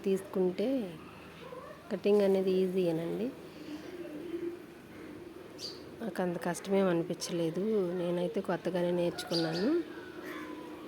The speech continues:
నాకు కొంచెం ఈజీగానే అర్థమైపోయింది. ఫోన్లో చూస్తానే నేను పక్కన మాకు తెలిసిన వాళ్ళు ఉంటే వాళ్ళని కూడా అడిగాను. అట్లా నాకు త్వరగా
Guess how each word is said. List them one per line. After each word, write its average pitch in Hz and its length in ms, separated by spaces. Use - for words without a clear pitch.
నాకు 196 200
కొంచెం 190 240
ఈజీగానే 190 480
అర్థమైపోయింది. 160 760
ఫోన్లో 202 300
చూస్తానే 190 520
నేను 175 260
పక్కన 170 380
మాకు 175 240
తెలిసిన 175 360
వాళ్ళు 170 220
ఉంటే 180 260
వాళ్ళని 175 360
కూడా 180 180
అడిగాను. 175 400
అట్లా 196 200
నాకు 180 340
త్వరగా 180 300